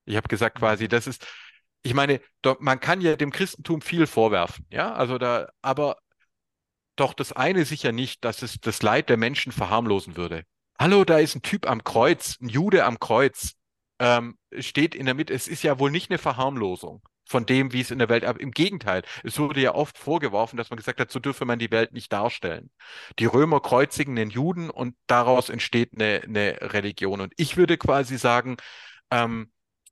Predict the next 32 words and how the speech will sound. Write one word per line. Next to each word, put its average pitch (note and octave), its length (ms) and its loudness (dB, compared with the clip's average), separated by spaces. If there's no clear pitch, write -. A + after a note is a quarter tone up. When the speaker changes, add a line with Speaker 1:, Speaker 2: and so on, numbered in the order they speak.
Speaker 1:
äh, A2+ 240 0
dieses A2 340 -8
Dennoch, C3 500 2
dass A2+ 200 2
der A#2+ 140 0
Tod D3+ 260 0
nicht C#3 180 -6
das - 140 -4
letzte A#2 380 -2
Wort G#2+ 280 0
hat, F2+ 300 -8
äh, G#2 280 -2
dass A#2+ 200 0
es A#2+ 200 -6
weitergeht, A2 720 0
das B2 180 0
haben B2+ 180 0
tatsächlich A#2+ 580 -2
Judentum, C#3+ 560 -4
Christentum, B2 840 -4
äh, A2+ 280 2
aufgeklärte D3+ 720 4
Strömungen C#3 480 0
in - 20 -8
allen D#3 300 0
Religionen, G2 640 -4
auch B2+ 160 0
im C3 120 -4
Islam B2 580 2
und B2 120 -8
so A#2 120 -6
weiter. G#2+ 380 2